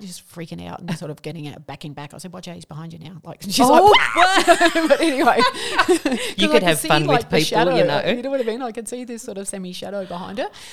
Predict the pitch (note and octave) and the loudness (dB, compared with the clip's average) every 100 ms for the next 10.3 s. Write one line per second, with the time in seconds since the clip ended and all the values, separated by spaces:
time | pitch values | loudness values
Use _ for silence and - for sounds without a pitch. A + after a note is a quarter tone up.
0 | - - - A3 G3+ D3 C#3+ G#3 _ G3+ | -20 -12 -4 -2 -2 -4 -6 -8 _ -16
1 | F#3+ B3 C#4 G3+ F#3+ F3 E3+ E3+ - F3 | -12 -10 -10 -10 -10 -10 -10 -12 -14 -14
2 | - - D#3+ E3 E3+ E3+ F3 F3+ - - | -14 -14 -14 -16 -16 -14 -14 -14 -16 -20
3 | _ F3+ E3+ F3 F3 D#3+ E3+ - E3+ E3+ | _ -16 -14 -14 -14 -12 -14 -14 -14 -14
4 | - - - - D4+ D#4 G#3 D#4 A#3+ _ | -14 -14 -14 -14 -12 -12 -12 -14 -18 _
5 | _ - D#3 C3 _ _ - C4 D4 C4+ | _ -10 -10 -10 _ _ -10 -8 -6 -8
6 | E4 C4+ C#4 D#4 D4+ C4+ A#3+ - G#3+ - | -10 -8 -10 -10 -12 -14 -16 -14 -16 -14
7 | - - _ - B3+ A3+ G#3 A3 G3+ G3+ | -16 -20 _ -14 -10 -8 -10 -12 -12 -12
8 | - A#3 A3+ A3 G#3 G#3 A#3 A#3 G#3+ - | -14 -14 -12 -12 -14 -14 -16 -14 -14 -14
9 | A#3 D4+ G3+ D3 - _ _ _ G#3+ G#3+ | -16 -16 -16 -18 -20 _ _ _ -14 -12
10 | G3+ F#3+ | -12 -14